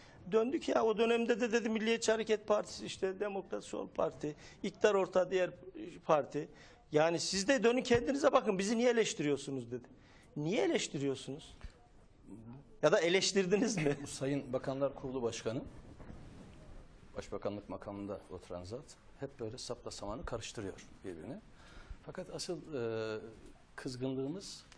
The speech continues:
Speaker 1: Safla,
Speaker 2: sapla
Speaker 1: safla
Speaker 2: samanı
Speaker 1: diyorsunuz, değil mi?
Speaker 2: karıştırıyor.
Speaker 1: Ha, ben saf
Speaker 2: Yani
Speaker 1: deyince
Speaker 2: depremle, e, işte Ermenek'teki, e, hadiseyi karıştırıyor. Ama asıl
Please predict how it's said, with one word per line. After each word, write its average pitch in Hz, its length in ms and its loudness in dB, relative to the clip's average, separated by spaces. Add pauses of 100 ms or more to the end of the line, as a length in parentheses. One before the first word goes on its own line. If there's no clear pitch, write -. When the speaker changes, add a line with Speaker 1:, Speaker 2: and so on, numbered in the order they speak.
(160)
Speaker 1:
Safla, 190 460 4
Speaker 2:
sapla 165 180 -2 (140)
Speaker 1:
safla 170 460 4
Speaker 2:
samanı - 0 -
Speaker 1:
diyorsunuz, 151 260 4
değil 143 80 0
mi? - 40 -2
Speaker 2:
karıştırıyor. 113 500 0 (380)
Speaker 1:
Ha, 147 140 -4
ben 156 140 4
saf 170 280 2
Speaker 2:
Yani - 100 -10
Speaker 1:
deyince 180 380 2 (240)
Speaker 2:
depremle, 139 540 2
e, 143 500 -6
işte - 200 -10
Ermenek'teki, 120 720 -2
e, - 680 -12 (1120)
hadiseyi 113 520 -6
karıştırıyor. 131 580 -4 (340)
Ama 202 340 -2
asıl 180 300 2